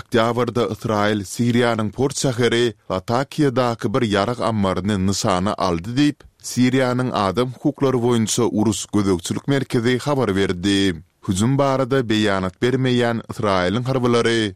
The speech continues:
Hizballah toporuny Siriýanyň üstü bilen goňşy Liwana ýarag daşamakda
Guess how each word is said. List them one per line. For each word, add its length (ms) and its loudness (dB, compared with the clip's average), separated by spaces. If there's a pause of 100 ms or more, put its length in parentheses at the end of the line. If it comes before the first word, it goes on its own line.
(160)
Hizballah 580 0
toporuny 680 0 (260)
Siriýanyň 540 2
üstü 300 -4
bilen 340 2 (260)
goňşy 360 0
Liwana 420 2
ýarag 400 0
daşamakda 560 0